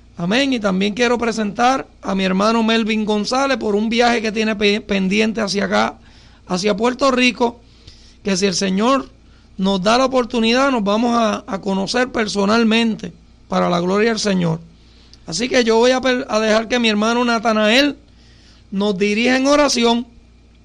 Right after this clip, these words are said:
por estas peticiones, por este anónimo, por cobertura y sanidad, por Melvin González, Adelaida Méndez y todos aquellos que no pudieron exponer su petición o su necesidad.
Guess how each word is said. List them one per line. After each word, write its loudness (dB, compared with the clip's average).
por 0
estas 0
peticiones, -2
por -2
este -2
anónimo, 2
por -4
cobertura 0
y 0
sanidad, 0
por 2
Melvin 2
González, 2
Adelaida 2
Méndez 0
y -4
todos 2
aquellos 2
que -2
no -2
pudieron 0
exponer 0
su -4
petición 2
o 0
su -4
necesidad. 0